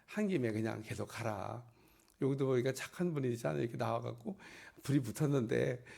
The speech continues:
그냥 불 붙은 김에 그냥 좀 달려가 봐." 그러면 "아멘." 그러고 와야 되잖아요.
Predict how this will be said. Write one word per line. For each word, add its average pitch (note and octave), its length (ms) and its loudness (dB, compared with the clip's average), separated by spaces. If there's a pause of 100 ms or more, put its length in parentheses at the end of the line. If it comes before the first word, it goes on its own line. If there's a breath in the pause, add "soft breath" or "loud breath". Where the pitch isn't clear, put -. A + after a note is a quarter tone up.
그냥 D#3 140 6
불 E3 160 6
붙은 F3+ 260 4
김에 D#3+ 220 6
그냥 A#2+ 340 2 (220 soft breath)
좀 - 120 -2
달려가 A#2+ 400 2
봐." B2 440 0 (320 soft breath)
그러면 E4 420 8
"아멘." A#3+ 340 8
그러고 A#3 220 2
와야 E3 240 8
되잖아요. E3 460 2